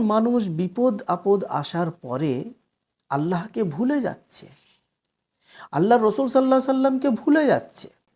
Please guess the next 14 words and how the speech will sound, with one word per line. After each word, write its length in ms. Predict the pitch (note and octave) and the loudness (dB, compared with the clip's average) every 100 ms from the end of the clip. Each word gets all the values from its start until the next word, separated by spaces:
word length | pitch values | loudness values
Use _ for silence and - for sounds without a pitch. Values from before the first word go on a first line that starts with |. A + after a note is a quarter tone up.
| - | 4
এই 240 | A3 C#4+ C#4+ F3 | 6 8 6 4
দু 140 | A#3+ D4+ | 4 4
ধরনের 500 | A3+ A3 G#3 G3+ G#3 F3+ | 4 2 2 2 0 0
মানুষকে 580 | C3+ F#3 A#3+ - - A#2+ A3 - | 0 0 -2 -6 -6 -6 -6 -8
আল্লাহ 320 | C3+ A#2 A2+ A2+ | -8 -6 -6 -8
তাআলা 260 | A2+ F3+ F#3+ | -6 -4 0
দেখতে 380 | C4 C4 - A#2+ | -2 -2 -8 -8
চান, 240 | - - _ _ _ _ _ _ _ _ _ _ | -8 -14 _ _ _ _ _ _ _ _ _ _
কে 120 | C4 D4+ D4+ | 0 0 4
পরীক্ষায় 540 | A#3+ A#3+ - - G3 G3 | 4 4 -2 -2 -2 -2
পাস 220 | B2+ B2 - | -6 -6 -10
করতে 320 | - A2 - G#2+ - | -12 -12 -10 -14 4
পারে। 300 | C#3 B2 F#2+ _ _ _ D3+ | 4 4 -2 _ _ _ 2
অতএব 520 | D#3+ A3 D4+ A3 | 2 4 2 4